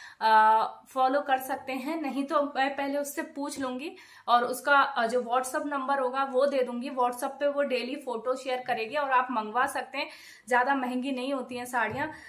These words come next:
आ, ये जो साड़ी है मैं इसका price बता देती हूँ, कुछ साढ़े पाँच सौ की साड़ी है ये।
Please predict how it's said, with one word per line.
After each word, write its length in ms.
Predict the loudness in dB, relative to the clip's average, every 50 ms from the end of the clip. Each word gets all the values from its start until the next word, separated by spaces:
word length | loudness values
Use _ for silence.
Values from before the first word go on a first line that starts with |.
| -12 -8 -4
आ, 340 | -2 -2 2 2 2 2 0 -2
ये 220 | -4 -2 -2 -2
जो 140 | -2 -2 -4
साड़ी 360 | 0 2 2 2 2 2 0
है 200 | -2 -2 -2 -2 -2
मैं 100 | -2 -4
इसका 220 | -4 -4 -4 -4
price 360 | -4 -2 -2 -2 -2 -2 -4 -4
बता 240 | -4 -4 -2 -2
देती 200 | -2 -4 -6 -8
हूँ, 120 | -8 -10 -8
कुछ 280 | -8 -10 -12 -10 -12
साढ़े 320 | -10 -4 0 0 0 0 -2
पाँच 300 | -2 -2 -2 -2 -4 -6
सौ 240 | -8 -6 -4 -4 -4
की 120 | -6 -10
साड़ी 400 | -10 -8 -6 -6 -6 -6 -6 -6
है 240 | -6 -4 -4 -4 -6
ये। 120 | -6 -8